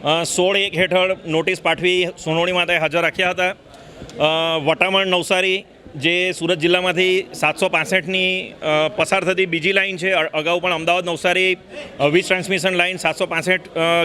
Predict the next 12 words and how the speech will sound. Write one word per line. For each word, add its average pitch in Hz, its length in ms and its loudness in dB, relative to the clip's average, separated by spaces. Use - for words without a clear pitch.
કેવીએની 180 560 2
પસાર 165 260 0
થઈ 180 160 2
ચૂકી 185 280 -2
છે. 190 420 -4
અ, - 120 -4
ખેડૂતોમાં 202 400 2
ખૂબ 202 220 2
જ 190 60 -2
મોટો 190 220 2
આક્રોશ 202 340 0
છે 202 280 -2